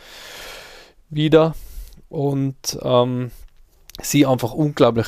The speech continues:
gut war, ähm, bei, bei Mandalorian und eigentlich einer meiner Lieblings-,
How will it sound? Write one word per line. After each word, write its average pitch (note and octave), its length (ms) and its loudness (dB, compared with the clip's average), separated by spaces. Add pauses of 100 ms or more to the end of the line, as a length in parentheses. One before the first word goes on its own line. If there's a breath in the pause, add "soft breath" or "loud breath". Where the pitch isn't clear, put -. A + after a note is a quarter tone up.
(120)
gut C#3+ 360 2
war, G#2+ 420 4 (440)
ähm, A2 400 -6
bei, G#2+ 560 -4
bei G#2+ 140 -8
Mandalorian A2+ 720 -4 (260)
und B2 320 -8
eigentlich C3 380 0
einer C#3+ 300 0
meiner B2+ 280 0
Lieblings-, C#3 800 -4